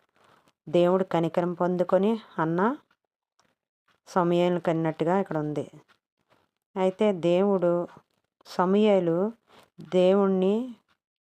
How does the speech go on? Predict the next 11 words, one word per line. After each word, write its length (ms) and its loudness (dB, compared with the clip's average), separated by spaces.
లోబడేవాడు. 720 0
సమూయేలు, 640 -4
సమూయేలు 500 0
దేవుని 320 0
పిలుపులకు 480 -2
లోబడడం 580 0
చాలా 380 2
చిన్నతనం 500 0
నుంచే 480 -2
లోబడే 420 2
స్వభావము, 840 0